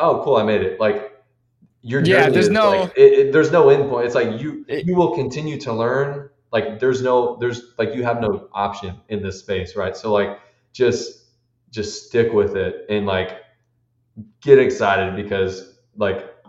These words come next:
Speaker 1: new things are coming. They'll always be coming. And,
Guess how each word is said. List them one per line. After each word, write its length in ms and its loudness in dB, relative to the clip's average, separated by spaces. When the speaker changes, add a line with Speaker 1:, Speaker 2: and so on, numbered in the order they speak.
Speaker 1:
new 260 -4
things 320 -4
are 100 -4
coming. 460 -2
They'll 120 -4
always 440 -2
be 180 -10
coming. 400 -8
And, 540 -8